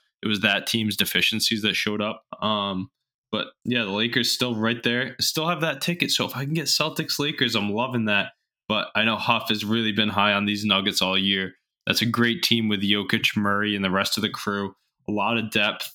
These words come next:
um, tough place to play. Uh, Huff, I, I wonder what you're thinking for this series 'cause you've been high on both these teams and you,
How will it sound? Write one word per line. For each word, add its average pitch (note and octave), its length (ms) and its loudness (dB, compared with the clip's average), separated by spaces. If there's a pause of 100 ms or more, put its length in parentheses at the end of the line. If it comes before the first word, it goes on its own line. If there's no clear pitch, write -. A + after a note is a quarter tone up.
um, F2+ 500 0
tough - 260 -2
place A2+ 240 0
to G#2+ 80 0
play. G2 480 -2 (420)
Uh, F2 340 0 (260)
Huff, B2 200 2
I, G2 100 2
I F#2+ 180 -2
wonder D3 340 0
what A#2+ 160 0
you're C3+ 160 2
thinking G2+ 300 0
for F#2+ 80 0
this F#2+ 160 2
series F#2+ 240 2
'cause - 100 0
you've A#2 80 0
been C3 120 -2
high A2+ 180 4
on F#2+ 80 2
both G#2 200 0
these - 200 -2
teams F2 240 -2
and F2 120 -2
you, F2 180 -2